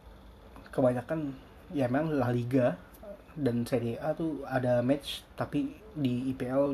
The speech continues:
cuman ada Piala Liga doang, dan menurut gua nggak penting juga, dan gua juga sebenarnya lupa juga. Dan ya,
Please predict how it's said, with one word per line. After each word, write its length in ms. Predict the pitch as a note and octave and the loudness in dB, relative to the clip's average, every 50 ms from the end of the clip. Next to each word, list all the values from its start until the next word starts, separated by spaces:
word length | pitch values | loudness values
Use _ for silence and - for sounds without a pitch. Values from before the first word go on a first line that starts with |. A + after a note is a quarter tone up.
| C3 | -2
cuman 400 | - - C3+ B2 B2 A#2+ A#2 A#2 | -4 -4 -2 -2 0 0 0 -2
ada 320 | A#2+ B2 B2 A#2+ B2 C3 - - | -2 -2 -4 -4 -6 -8 -10 -4
Piala 160 | - B2+ A#2+ A#2+ | -2 0 2 2
Liga 240 | A#2+ A#2+ A#2+ A#2+ | 0 0 0 0
doang, 160 | A#2 B2 C#3+ D3 C3+ - - - - - - - - - - - | 0 0 -2 -2 -6 -10 -16 -18 -18 -18 -18 -18 -18 -20 -6 -4
dan 80 | C3 A#2+ | -2 0
menurut 240 | A#2+ A#2+ A#2 A2+ B2+ | 2 2 2 2 2
gua 160 | C3 C#3 C#3 | 2 2 4
nggak 140 | C3+ A#2+ A#2 | 2 2 2
penting 160 | B2 B2 A#2 | 2 0 0
juga, 320 | A2+ B2 C3 C3 B2 - - - - - - C#3+ | 0 2 2 2 2 2 -4 -14 -20 -10 -6 -4
dan 80 | C3 B2 C3 | -2 2 2
gua 80 | C#3+ | 2
juga 160 | C#3 C#3 C#3 B2+ | 4 4 4 2
sebenarnya 320 | C3 C3 C3+ C3 C3 B2+ | 4 4 4 4 4 4
lupa 160 | A#2+ - - | 2 -2 -4
juga. 240 | A#2 B2+ C3 C3+ - - - - - - - - - - - - - - | -4 -2 -2 -2 -2 -2 -6 -14 -18 -20 -16 -16 -16 -16 -16 -20 -14 -4
Dan 480 | - B2+ A#2 A#2 A#2 A#2 A#2 A#2 A2+ - - - - - - - - - - - - | -2 0 0 2 0 0 -2 -4 -6 -8 -14 -18 -20 -18 -16 -16 -16 -16 -14 -8 -4
ya, 320 | C#3+ D#3 F3+ F#3 F3 D#3+ | 0 2 2 2 2 0